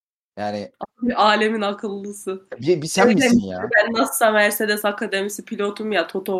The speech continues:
Speaker 2: Wolff halleder diye düşündüm.
Speaker 1: O bü-, aynen, büyük ihtimal dedi ki, "Ulan bu Bottas altı kişinin ağzına sıçtı, buna hiçbir şey yapmadılar. E, bana da bir şey yapmaz herhalde." diye düşündü ama o tam, o tam olmuyor öyle Russell'cığım. Onu önce tam Mercedes pilot olman lazım. Öyle akademi falan yemiyor. E,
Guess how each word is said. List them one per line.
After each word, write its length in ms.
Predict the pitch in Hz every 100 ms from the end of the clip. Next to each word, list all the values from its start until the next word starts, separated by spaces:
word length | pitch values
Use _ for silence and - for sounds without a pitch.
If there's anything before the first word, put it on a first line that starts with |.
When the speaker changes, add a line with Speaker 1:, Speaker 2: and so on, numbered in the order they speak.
| 185
Speaker 2:
Wolff 180 | 185
halleder 600 | 190 175 175 170 175 165
diye 220 | 165 151 147
düşündüm. 360 | - - - -
Speaker 1:
O 140 | 165
bü-, 100 | 143 196
aynen, 340 | 190 233 151
büyük 140 | 208
ihtimal 200 | - 226
dedi 140 | 226 247
ki, 60 |
"Ulan 240 | 175 226 202
bu 80 | 196
Bottas 280 | 294 226
altı 260 | 202 185 220
kişinin 260 | 190 202 196
ağzına 320 | 190 196 214
sıçtı, 280 | 156 - 165
buna 140 | 190
hiçbir 180 | 190 -
şey 100 | 214
yapmadılar. 300 | 196 107 151
E, 60 |
bana 160 | 156 247
da 60 | 214
bir 60 |
şey 120 | 202 220
yapmaz 280 | - 202
herhalde." 340 | 135 107 98 95
diye 160 | 101
düşündü 300 | 101 - 127
ama 400 | 226 208 233 359 _ _ _ _
o 100 | -
tam, 220 | 160 214 185
o 140 | 180
tam 200 | - 214
olmuyor 380 | 208 180 120 95
öyle 220 | 90 82 95
Russell'cığım. 380 | 95 98 78 80
Onu 200 | 135 160
önce 240 | 170 214 143 - _
tam 180 | 151 165
Mercedes 400 | 135 120 110 -
pilot 200 | 98 95
olman 300 | 90 85 78
lazım. 240 | 78 76 _ _ _ _
Öyle 100 | -
akademi 300 | 110 123 113
falan 200 | 110 143
yemiyor. 300 | 185 120 82 82 _ _ _ _ _ _
E, 80 | -